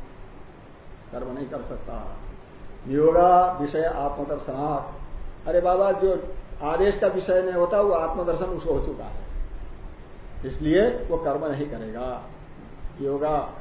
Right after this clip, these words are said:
विषय आत्मदर्शनात् हेतु दिया सिद्धांत, जो आदेश का विषय नहीं है, श्रुति जिसको कुछ आदेश नहीं दे सकती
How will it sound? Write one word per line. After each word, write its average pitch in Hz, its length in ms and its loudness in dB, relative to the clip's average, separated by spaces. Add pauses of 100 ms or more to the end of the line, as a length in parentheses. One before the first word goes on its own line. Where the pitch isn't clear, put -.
(100)
विषय 120 400 0
आत्मदर्शनात् 135 760 -4
हेतु 139 280 0
दिया 117 220 -6
सिद्धांत, - 360 -4 (640)
जो - 360 -2
आदेश 170 340 2
का 180 80 -2
विषय 156 380 -2
नहीं 196 160 0
है, 151 260 -4 (320)
श्रुति 147 220 -4
जिसको 151 400 -4
कुछ - 160 -4
आदेश 156 400 -2
नहीं 180 120 0
दे 175 120 0
सकती 143 460 -4